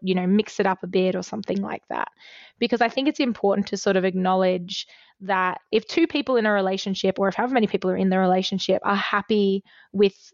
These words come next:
the amount of sex or with the sex that they're having, then, like, n-, no one else needs to worry about sort of whether that's, you know,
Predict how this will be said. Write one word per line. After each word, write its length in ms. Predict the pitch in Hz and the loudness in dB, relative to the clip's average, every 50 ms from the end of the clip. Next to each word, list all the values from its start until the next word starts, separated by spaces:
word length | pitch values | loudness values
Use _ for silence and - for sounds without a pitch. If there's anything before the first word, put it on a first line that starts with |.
| - 190 | -14 -8
the 160 | 185 214 202 | -2 0 0
amount 380 | 196 196 196 196 202 202 196 | 0 0 0 2 2 2 0
of 100 | 202 190 | 0 -4
sex 340 | - - 208 190 185 - - | -4 -4 -4 -4 -4 -4 -6
or 60 | 196 | -4
with 140 | 185 185 - | -4 -4 -4
the 100 | - 190 | -4 -8
sex 280 | - - 185 - - - | -6 -6 -10 -10 -6 -8
that 140 | 202 - - | -8 -4 -2
they're 140 | 190 185 | -2 -2
having, 640 | 185 190 - 262 285 254 240 214 196 190 190 190 185 | -2 -2 0 -2 0 0 0 0 0 0 -2 -4 -4
then, 540 | 190 208 196 196 190 190 190 190 185 190 196 - _ _ _ _ _ _ _ | -2 0 0 2 2 2 0 -2 -2 -6 -6 -8 _ _ _ _ _ _ _
like, 260 | - 196 196 - - | 0 0 0 0 -2
n-, 160 | 226 233 214 - _ 233 214 - | -4 -4 -4 -4 _ -8 -8 -6
no 240 | 226 233 240 240 247 | -2 0 2 2 2
one 160 | 240 226 214 | 2 2 0
else 280 | 214 214 208 - - | 0 -2 -4 -4 -4
needs 280 | - 208 196 196 175 - | -2 0 0 0 -2 -2
to 100 | - 190 | -2 0
worry 220 | 190 185 185 185 | 2 2 2 2
about 240 | 185 180 196 190 - | 0 0 -2 -6 -6
sort 100 | - 196 | -6 -6
of 80 | 196 180 | -2 0
whether 220 | 196 190 180 185 | 0 2 2 0
that's, 420 | 180 190 180 - - - - - _ _ _ _ _ _ | 0 -2 -4 -4 -8 -14 -20 -20 _ _ _ _ _ _
you 140 | 185 180 180 | -6 -6 -6
know, 200 | 175 170 - | -6 -8 -10